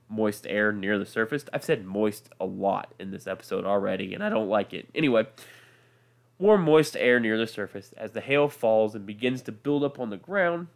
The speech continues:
it cools the air directly above the hail, the piece of hail, to its dew point and creates low-lying fog. It almost looks like smoke coming up out of the,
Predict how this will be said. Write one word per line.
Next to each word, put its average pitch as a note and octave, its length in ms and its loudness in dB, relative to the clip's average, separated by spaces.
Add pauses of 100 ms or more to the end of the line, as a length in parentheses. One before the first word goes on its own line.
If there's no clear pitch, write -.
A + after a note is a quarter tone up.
(220)
it - 200 -10
cools G#3 460 -2
the D3+ 200 -4
air C3+ 180 4
directly C#3 960 -2
above C3 720 2
the G#2+ 100 -4
hail, A#2 360 0 (180)
the A#2 80 -8
piece A#2 260 -8
of - 80 -8
hail, C3 400 0 (120)
to G3+ 120 -2
its B2 200 -4
dew A#3+ 280 4
point G#2+ 420 -4
and A2+ 140 -4
creates A2+ 480 -4
low-lying G2+ 920 2
fog. F#2+ 420 -4
It G2 60 -10
almost A#2 360 -6
looks - 220 -12
like G#2 120 -4
smoke - 540 -4
coming G#2 260 -6
up G2 160 -4
out G2 200 2
of F#2 80 -12
the, F#2+ 140 -8